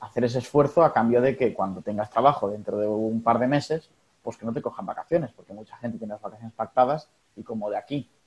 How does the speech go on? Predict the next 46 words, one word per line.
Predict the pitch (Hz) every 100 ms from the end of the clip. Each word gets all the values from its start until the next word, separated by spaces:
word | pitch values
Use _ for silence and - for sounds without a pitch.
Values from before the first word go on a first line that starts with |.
| _ _
trabajamos | 90 95 113 113 113 -
a | 110
mediados | 113 117 120 113
de |
abril, | 113 131 117
una | 117 113
cosa | 117 117
así, | - 143 - _ _ _ _
y | 117 110
en | 107
junio | 131 143 110 - -
tengas | 113 113
de | 117
vacaciones | 113 117 120 110
a |
la | 98
mitad | 87 113
de |
plantilla, | 110 113 113 120 127 135 _ _ _ _
pues | - 101
no | 120
vas | 131 107
a |
poder | 101 107
recuperar | 101 101 107 101 - _
un | 156 131 123
poco | 123 113 101 - _ _ _
lo | 113 113 104
que | 107 98 95
ahora | 110 110
vamos | 98 98 -
a | 101
perder, | - 92 - _ 110
¿no? | 117
Así | 117 -
que | 110 101 101 98 - _
os | 110 -
animo | 127 127 139 131
a | 123
la, | 123 120 117 117 - _ _ _ _ _ _ _
a | 131
la | 127 123
comprensión | 127 120 123 120 - 143 143 139
o |
intentar | 131 127 117 127 131
trasladar | 135 127 123 127 131 127 120